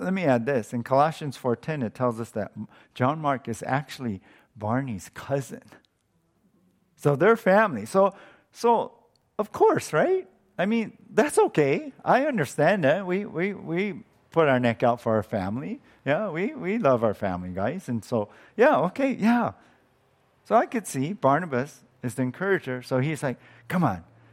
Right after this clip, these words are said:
let's give him another chance. Let's, let's take him with us." Paul, on the other hand, he's the go-getter guy. That's what I call him.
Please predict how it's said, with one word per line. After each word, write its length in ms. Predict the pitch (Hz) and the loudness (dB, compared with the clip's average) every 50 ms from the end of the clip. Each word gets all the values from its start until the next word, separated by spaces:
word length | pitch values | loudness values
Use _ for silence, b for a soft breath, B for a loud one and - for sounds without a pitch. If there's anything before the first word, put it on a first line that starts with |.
| b b b _ - | b b b _ 0
let's 180 | 156 170 - - | 0 0 2 2
give 160 | 202 190 185 | 2 2 2
him 140 | 196 165 156 | 0 0 0
another 340 | 151 143 135 135 127 123 110 | 2 2 2 2 2 0 -6
chance. 380 | - - 95 85 - 98 101 | -6 -8 -10 -12 -12 -6 -2
Let's, 220 | 135 151 147 - - | -2 -2 -2 -4 -6
let's 220 | 156 147 - - | -6 -6 -6 -4
take 220 | - 147 143 120 - | -4 -4 -4 -2 -2
him 140 | 131 117 | -4 -4
with 220 | 113 110 104 87 82 | -2 -4 -6 -6 -10
us." 280 | - - - - - b b b b b b b b b b b b _ _ _ _ _ _ _ _ _ _ _ _ _ _ _ | -12 -14 -16 -20 -20 b b b b b b b b b b b b _ _ _ _ _ _ _ _ _ _ _ _ _ _ _
Paul, 440 | - - 185 202 214 220 226 214 202 | -2 2 4 6 6 6 6 4 4
on 100 | 180 156 | 2 2
the 120 | 143 135 | 2 2
other 200 | 131 135 131 127 | 4 4 2 2
hand, 420 | 120 131 117 110 107 101 98 120 - _ _ _ _ | 2 2 2 2 0 -2 -4 -6 -12 _ _ _ _
he's 340 | _ - 160 165 175 170 - | _ -8 -4 -4 -4 -4 -6
the 140 | - 123 104 | -8 -10 -8
go-getter 640 | 95 107 101 104 113 107 101 101 95 92 82 78 76 | -6 -4 -4 -4 -4 -4 -4 -6 -6 -6 -6 -10 -14
guy. 360 | 73 - - - - - - _ _ _ _ _ _ _ _ _ | -16 -18 -18 -18 -20 -20 -20 _ _ _ _ _ _ _ _ _
That's 200 | - 110 107 - | -8 -8 -8 -8
what 100 | 98 90 | -8 -8
I 140 | 90 92 98 | -6 -6 -8
call 220 | - - 92 85 - | -8 -12 -14 -16 -16
him. 120 | - | -18